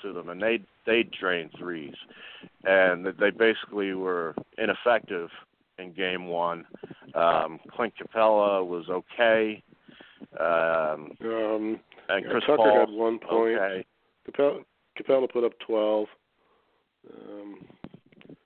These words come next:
Speaker 2: Eric Gordon was fairly decent off the bench. I guess he had fifteen, but in thirty-four minutes, maybe that's not as spectacular as it looks. Um, that's about it.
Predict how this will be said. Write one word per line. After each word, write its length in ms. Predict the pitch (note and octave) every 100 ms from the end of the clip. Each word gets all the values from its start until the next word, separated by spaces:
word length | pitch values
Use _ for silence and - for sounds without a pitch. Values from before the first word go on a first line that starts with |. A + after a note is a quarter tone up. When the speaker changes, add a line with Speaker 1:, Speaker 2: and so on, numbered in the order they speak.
| -
Speaker 2:
Eric 260 | B2+ B2+ A2
Gordon 260 | A#2+ A#2
was 100 | A2+ -
fairly 220 | A#2 A2
decent 320 | G#2 G#2+ G#2
off 140 | G#2 G2+
the 60 | -
bench. 300 | F#2+ G#2 G#2 - G2
I 80 | F#2+
guess 120 | G2 - - _ _ -
he 80 |
had 100 | G#2+ G2
fifteen, 520 | G#2+ - G#2 G#2 G2+
but 140 | F#2+ G2+
in 280 | E3 D#3+ A#2+
thirty-four 420 | C3 G#2 - G2+
minutes, 280 | F#2+ G#2 G2 -
maybe 180 | F#2 F#2
that's 240 | F#2+ - - _ _ - _ -
not 140 | G2
as 80 | F#2
spectacular 600 | - F#2+ G2+ F#2+ E2+ F#2
as 140 | F2+ F2
it 140 | G2
looks. 260 | G2+ F#2+ - - _ _ _ - - _ _ - - - - C#2
Um, 420 | - C#2 C#2 C#2 F#2 -
that's 160 | G2+
about 240 | B2+ A2+ G#2+
it. 240 | C#3+ D#3+